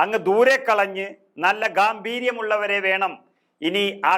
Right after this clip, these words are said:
കസേരയിൽ ഇരുത്താൻ എന്നാണ് എ ഐ സി സി നേതൃത്വം തീരുമാനിച്ചിരിക്കുന്നത്. അതുകൊണ്ട്,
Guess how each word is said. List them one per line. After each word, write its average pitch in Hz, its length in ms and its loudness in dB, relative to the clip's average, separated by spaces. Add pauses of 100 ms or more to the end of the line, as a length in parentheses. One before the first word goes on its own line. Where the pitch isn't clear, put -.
(120)
കസേരയിൽ 208 600 0
ഇരുത്താൻ 202 420 0 (320)
എന്നാണ് 185 380 0 (540)
എ 180 40 6 (120)
ഐ - 100 0
സി 185 120 -6 (100)
സി 196 100 -4 (100)
നേതൃത്വം 170 480 0 (160)
തീരുമാനിച്ചിരിക്കുന്നത്. 156 920 0 (580)
അതുകൊണ്ട്, 262 360 2